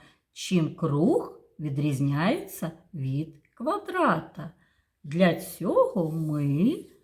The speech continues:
круг накладаємо на квадрат. Скажіть, будь ласка,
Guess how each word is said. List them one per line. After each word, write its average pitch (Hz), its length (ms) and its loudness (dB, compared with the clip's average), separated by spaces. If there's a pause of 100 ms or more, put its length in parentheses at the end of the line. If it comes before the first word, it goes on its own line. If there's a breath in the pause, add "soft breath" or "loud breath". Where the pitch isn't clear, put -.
(320)
круг 165 760 0 (220)
накладаємо 160 1300 0 (260 soft breath)
на 151 580 0 (500)
квадрат. 330 880 2 (1000)
Скажіть, 156 600 -2
будь 339 200 0
ласка, 339 640 0